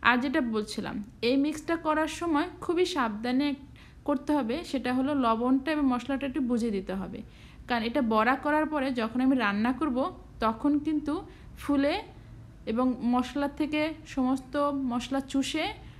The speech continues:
ডাবল হয়ে যাবে ফুলে, আর সাথে সাথে বেশ কিছু মশলাও টেনে নিবে। এখন যদি বেশি পরিমাণে মশলা ব্যবহার করি,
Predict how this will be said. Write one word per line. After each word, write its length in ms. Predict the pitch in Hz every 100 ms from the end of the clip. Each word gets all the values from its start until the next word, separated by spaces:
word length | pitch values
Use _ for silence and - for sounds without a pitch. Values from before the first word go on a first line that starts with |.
| -
ডাবল 380 | 220 220 226 262
হয়ে 180 | 294 294
যাবে 220 | 277 285
ফুলে, 340 | - 277 285
আর 180 | - 220
সাথে 360 | 233 262 247 277
সাথে 360 | 311 302 294 311 - - 233
বেশ 220 | 269 269
কিছু 320 | - 285 320
মশলাও 400 | 277 254 254 311
টেনে 260 | 311 262 220
নিবে। 260 | 190 - 226 - - - -
এখন 280 | 226 233 285
যদি 180 | 269
বেশি 300 | 233 254 -
পরিমাণে 400 | 330 339 339 330
মশলা 380 | 320 254 - 285
ব্যবহার 400 | 233 233 254 285
করি, 260 | 269 247